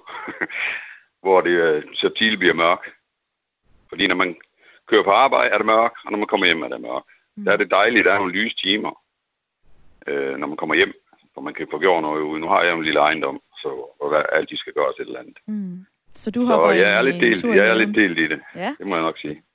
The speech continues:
Speaker 2: Det kan være, at
Speaker 1: Ja.
Speaker 2: du, øh, du skifter mening, eller i hvert fald hælder til det ene eller det andet i løbet af den her udsendelse.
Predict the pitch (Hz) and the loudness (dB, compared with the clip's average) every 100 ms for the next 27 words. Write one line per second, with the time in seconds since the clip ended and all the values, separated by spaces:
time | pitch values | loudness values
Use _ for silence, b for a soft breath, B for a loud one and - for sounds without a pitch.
0 | _ 254 240 220 269 285 254 240 208 190 | _ -4 -2 0 -2 -2 -4 -2 -2 0
1 | 185 185 180 214 233 220 247 233 196 202 | 0 -2 -6 -8 -8 -6 -6 -4 -2 0
2 | 262 269 208 196 208 247 262 214 220 226 | 0 0 0 0 0 -2 -2 -2 -2 -2
3 | 254 233 208 208 233 262 - 190 202 185 | -4 -6 -6 -2 0 0 -2 -4 -2 -2
4 | 175 240 208 196 220 202 165 160 160 160 | 0 -2 -2 -2 -2 -2 -4 -4 -4 -4
5 | 190 214 220 180 208 220 196 160 156 165 | -2 -2 0 0 0 -2 -4 -4 -4 -4
6 | 165 | -4